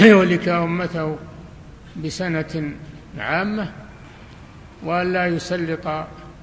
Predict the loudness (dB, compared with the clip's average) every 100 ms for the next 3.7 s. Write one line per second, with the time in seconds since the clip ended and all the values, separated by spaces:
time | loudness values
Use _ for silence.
0 | -20 -20 -20 -20 -20 -20 -14 -6 -2 -2
1 | -2 -2 -4 -2 0 0 2 2 2 2
2 | 2 2 0 -2 -6 -2 -2 -2 -2 -2
3 | -2 2 2 2 2 0